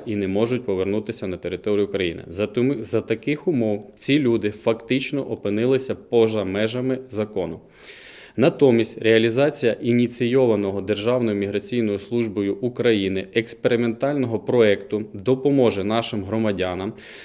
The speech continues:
а також особам без громадянства,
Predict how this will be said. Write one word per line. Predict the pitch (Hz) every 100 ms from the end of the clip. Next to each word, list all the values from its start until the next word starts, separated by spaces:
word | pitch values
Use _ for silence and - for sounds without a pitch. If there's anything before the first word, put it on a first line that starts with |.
| - -
а | 110
також | - 143 120 104
особам | 107 - 123 110 98
без | 117 110
громадянства, | 104 98 98 92 90 90 107